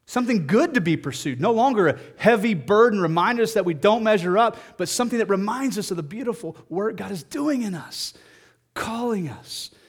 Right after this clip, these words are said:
into his own image. And so we get to the letter that Paul wrote to the Galatians in chapter six, and we see a contrast between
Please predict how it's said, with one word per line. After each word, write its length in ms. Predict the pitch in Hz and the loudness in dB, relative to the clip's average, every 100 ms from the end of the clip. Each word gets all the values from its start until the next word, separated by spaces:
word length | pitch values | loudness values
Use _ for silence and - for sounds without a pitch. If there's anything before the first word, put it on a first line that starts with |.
| _ _ _ | _ _ _
into 220 | 143 - 143 | -12 -8 -8
his 140 | 123 | -8
own 140 | 123 | -8
image. 500 | 156 175 92 - - _ _ _ _ _ _ _ _ _ _ _ | -8 -8 -12 -18 -20 _ _ _ _ _ _ _ _ _ _ _
And 80 | 135 | -12
so 160 | - | -6
we 140 | 143 143 | -4 -4
get 300 | 127 160 - | -4 -4 -6
to 320 | - 139 131 127 - - _ _ _ _ _ _ _ _ _ - | -8 -6 -6 -12 -20 -20 _ _ _ _ _ _ _ _ _ -12
the 80 | 127 | -2
letter 320 | 139 147 147 | 0 0 -2
that 240 | 135 - | -6 -10
Paul 240 | - 151 131 | -6 -4 -4
wrote 220 | 135 131 | -6 -8
to 100 | 120 | -12
the 80 | 117 | -12
Galatians 720 | 117 123 131 - 95 - - _ _ _ _ _ _ _ _ - - | -8 -6 -6 -10 -16 -20 -20 _ _ _ _ _ _ _ _ -20 -16
in 80 | |
chapter 380 | 110 135 123 110 | -8 -8 -8 -12
six, 400 | - - 147 - | -14 -6 -8 -6
and 100 | 117 | -10
we 60 | 120 | -10
see 240 | - 139 | -8 -8
a 40 | 113 | -8
contrast 680 | - - 147 151 127 - | -8 -6 -6 -4 -8 -8
between 320 | 127 - 123 | -16 -12 -12